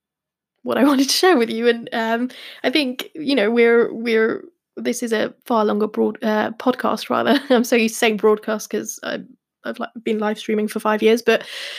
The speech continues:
um, yeah, this is a much longer podcast than the other one. So I hope you've enjoyed listening to it.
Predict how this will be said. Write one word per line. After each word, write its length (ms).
um, 380
yeah, 240
this 240
is 340
a 80
much 280
longer 240
podcast 580
than 140
the 100
other 140
one. 220
So 220
I 60
hope 260
you've 140
enjoyed 400
listening 420
to 160
it. 220